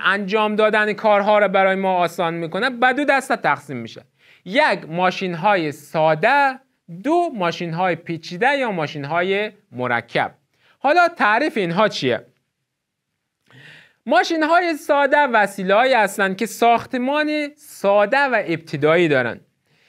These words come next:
اینا جهت و مقدار قوه را تغییر می‌دن و به ما در انجام دادن کارها کمک می‌کنن. در واقع ماشین‌های ساده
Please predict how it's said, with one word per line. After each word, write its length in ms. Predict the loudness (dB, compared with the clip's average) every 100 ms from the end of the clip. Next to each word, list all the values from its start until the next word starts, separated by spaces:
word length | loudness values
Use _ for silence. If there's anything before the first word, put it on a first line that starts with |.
| _ _ _ _
اینا 360 | -2 2 0
جهت 460 | 2 2 2 2 0
و 60 |
مقدار 480 | -2 -4 0 0 0
قوه 320 | 0 0 2
را 140 | 2 0 -4 _ _
تغییر 560 | -2 0 0 0 0
می‌دن 420 | 0 -2 -2 -2 -2
و 200 | 0 0
به 320 | -2 0 0
ما 260 | 2 0 2
در 200 | 0 0
انجام 440 | -2 -4 -4 -2
دادن 420 | -2 0 -2 -4
کارها 380 | -2 -2 0 -2
کمک 360 | -2 0 0 0
می‌کنن. 460 | -4 -6 -6 -10 _ _ _ _ _ _ _ _
در 200 | 0 2
واقع 240 | 4 4 2
ماشین‌های 680 | 4 2 2 -4 0 0
ساده 400 | 0 0 2 2